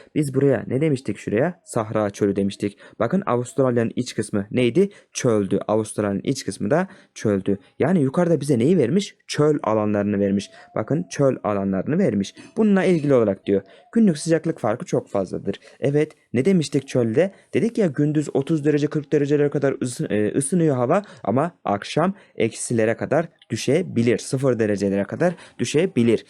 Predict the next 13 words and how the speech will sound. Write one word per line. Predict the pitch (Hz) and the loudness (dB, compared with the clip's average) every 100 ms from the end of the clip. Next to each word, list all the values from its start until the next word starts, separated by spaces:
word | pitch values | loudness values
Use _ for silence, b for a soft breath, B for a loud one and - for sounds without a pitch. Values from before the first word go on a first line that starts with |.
| b | b
O | - 143 | 0 0
yüzden | 147 113 98 | 2 -2 -2
günlük | 101 110 160 143 | -2 0 0 -2
sıcaklık | 117 104 - 101 | -2 -4 -4 -8
farkı | - 127 123 151 160 b b | -4 -4 0 0 0 b b
çok | - 127 135 - - | -2 0 0 -6 -6
fazladır. | 107 101 98 98 101 - B B | -4 -2 -2 0 0 -2 B B
Bir, | 185 208 - _ | 0 0 -2 _
doğru | 156 127 90 - | 2 2 0 -4
ya | 151 156 | -2 0
da | 190 | -2
söylenebilir. | - 160 113 104 156 120 95 b b b - | 0 2 2 2 0 0 -2 b b b -6
İki, | 247 226 - | 0 2 0